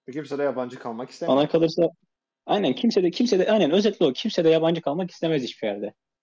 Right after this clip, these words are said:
Speaker 2: O yüzden insanlar yabancı kalmak zorunda kalmamak için ellerinden geleni yapıyor. O yüzden zaten oraya bir kabile olarak gitmiş olan insanlar ya da bir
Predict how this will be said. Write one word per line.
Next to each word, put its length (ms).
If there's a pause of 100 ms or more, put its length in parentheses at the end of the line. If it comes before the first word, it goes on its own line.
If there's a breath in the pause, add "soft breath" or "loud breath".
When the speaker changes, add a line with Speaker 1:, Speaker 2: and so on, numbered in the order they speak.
(160)
Speaker 2:
O 60
yüzden 180
insanlar 340
yabancı 400
kalmak 360
zorunda 340
kalmamak 400
için 100
ellerinden 360
geleni 240
yapıyor. 280 (360 loud breath)
O 60
yüzden 180
zaten 380
oraya 240
bir 80
kabile 340
olarak 280
gitmiş 240
olan 200
insanlar 420
ya 140
da 120
bir 140